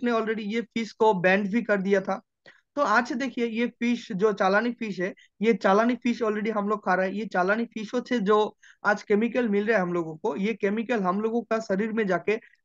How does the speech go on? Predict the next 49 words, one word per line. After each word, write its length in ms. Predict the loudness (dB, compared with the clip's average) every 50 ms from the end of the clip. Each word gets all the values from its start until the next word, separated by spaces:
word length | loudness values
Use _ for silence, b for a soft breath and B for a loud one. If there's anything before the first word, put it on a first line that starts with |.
| _ -2
already 320 | 0 2 2 2 0 0 -2
हार्मोनल 580 | -2 -2 -2 -2 0 -2 -2 -2 -2 -2 -2
ब्लॉकेज 500 | -4 -2 0 0 0 2 0 -2 -2 -2
कर 160 | -2 -2 0 0
रहा 140 | 2 0
है, 60 | -2 -2
बहुत 280 | -2 -4 -4 -4 -4
सारा 180 | -4 -4 -2 -2
डिसबैलेंसिंग 720 | 0 0 -2 -2 0 0 2 2 2 2 0 -2 -6 -6
कर 140 | -6 -6 -4
रहा 160 | -4 -6 -6
है। 80 | -6 -8 _ _ _ _ _ -2 2
और 160 | 2 2 4
ये 140 | 2 0 0
डिसबैलेंसिंग 800 | 0 0 0 -2 0 0 0 0 0 -2 -4 -6 -6 -6 -4 -4
के 60 | -4
वजह 300 | -4 -2 0 2 2 0
से 200 | 0 -2 -6 -4
हम 180 | -4 -2 -2
लोगों 200 | -4 -2 -4 -4
का 120 | -4 -6 -8 -8
इतना 300 | -8 -12 _ -2 0 2
बड़ा 300 | 2 4 4 4 4 4
बड़ा 220 | 4 2 2 2 2
already 280 | 2 2 0 -2 -2
डिजीज 360 | -2 -2 -4 -4 -2 -4 -2 -2
हो 100 | -2 0
रहा 120 | 0 -2
है, 100 | -2 -4 B B B B B -12
जो 220 | -8 -2 2 2 2
हम 260 | 2 2 0 0 2
लोगों 240 | 0 0 -2 -2 -4
का 220 | -2 -2 -2 -2 -2
मेडिकल 560 | -4 0 2 2 2 2 0 -4 -6 -6 -4
इंडस्ट्री 460 | -4 -2 0 0 0 0 -2 -6 -4
में 140 | -2 -2 -2
जाने 260 | 0 0 -2 -2 -2
के 100 | -4 -4
बाद 220 | -2 0 0 0 0
भी 180 | -2 -6 -8
सॉल्यूशन 500 | -8 -4 -4 -2 0 0 0 0 0 0
नहीं 160 | 0 2 0 0
हो 120 | 0 0
रहा 100 | 0 -2
है 60 | -4
हम 100 | -4 -6
लोगों 200 | -6 -8 -10 -12
का। 160 | -12 -14 -16 -16 _ _ _ _ -20 -20 -20 _ _ _ _ _ _ _ _ _ -20 _ -2 2
आज 320 | 4 4 4 4 0 -8